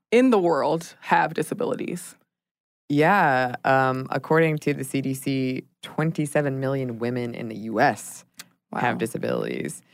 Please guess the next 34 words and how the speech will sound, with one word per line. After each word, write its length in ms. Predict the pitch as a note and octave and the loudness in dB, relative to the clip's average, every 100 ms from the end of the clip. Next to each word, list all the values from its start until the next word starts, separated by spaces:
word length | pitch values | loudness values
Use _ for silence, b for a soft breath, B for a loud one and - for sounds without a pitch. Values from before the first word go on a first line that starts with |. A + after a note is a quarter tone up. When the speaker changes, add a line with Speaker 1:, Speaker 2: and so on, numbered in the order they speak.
| b b b | b b b
Speaker 2:
And 180 | C3+ C3+ | -2 2
among 280 | C3+ C#3 C#3 | 2 2 2
women, 300 | C#3 C#3 C3+ | 2 2 2
Native 200 | C#3 C3 | 2 2
Americans, 760 | C3 C3 C3 C3 C3+ B2+ B2+ B2+ | 0 2 2 0 -2 0 0 -2
and 100 | A#2 | -2
African 340 | A#2+ A#2+ B2+ | -4 -4 -4
Americans, 760 | B2 A#2+ A#2+ A#2 A#2+ A2+ A2 - b b b - | -2 -2 -2 -4 -4 -6 -8 -14 b b b 0
they 140 | B2 | 2
have 260 | C#3+ C#3 B2+ | 4 2 2
the 100 | A2 | 0
highest 500 | B2+ B2 A#2 - - | 2 2 0 -6 -14
percentage 720 | - A#2 A2+ A2+ - - - _ | -8 -6 -4 -4 -8 -10 -18 _
of 240 | A#2+ A2+ - | -4 -4 -4
those, 440 | - - - - - | -8 -6 -10 -16 -20
of 80 | - | -10
those 140 | A2+ | -8
disabilities. 800 | - - - B1+ C2+ D2 D#2 - - b b b _ _ _ _ _ - | -8 -10 -8 -6 -4 -6 -8 -12 -20 b b b _ _ _ _ _ -4
Speaker 1:
Yeah, 160 | F3 E3 | -2 0
and 180 | F3+ D#3+ | 0 0
it's, 160 | F3 | -2
uh, 120 | - E3 _ _ | 0 -2 _ _
like, 160 | F3+ E3+ | -2 2
obviously 440 | F3+ F3 F3+ F#3 | 4 4 2 2
a 60 | A#3 | 4
lot 160 | D#3+ D3+ | 4 2
of 80 | D#3+ | 2
those 140 | E3 | 2
people 260 | - F3 E3 | 0 2 4
also 460 | - E3 - E3 | 4 2 4 4
are 140 | - F3 | 6 4
in 80 | F3 | 2
the 80 | |
workplace. 640 | G3 F3 F3+ E3+ F3+ A3 | 2 2 4 4 4 2